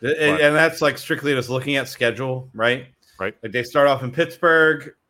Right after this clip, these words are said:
Speaker 1: one o'clock game. Like, I know it's first game of the season, but flying across the country to play in Pittsburgh at one o'clock opening day,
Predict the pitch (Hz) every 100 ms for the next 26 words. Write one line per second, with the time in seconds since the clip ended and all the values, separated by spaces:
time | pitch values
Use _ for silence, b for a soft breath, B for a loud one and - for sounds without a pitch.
0 | _ _ _ 104 135 143 143 139 - 127
1 | 135 139 135 131 101 104 107 113 117 113
2 | - 123 - 123 110 - 156 139 113 -
3 | 131 113 - - 139 135 131 135 131 127
4 | 110 123 135 127 127 - 131 123 98 117
5 | 120 127 117 123 127 131 - 120 131 120
6 | 104 117 117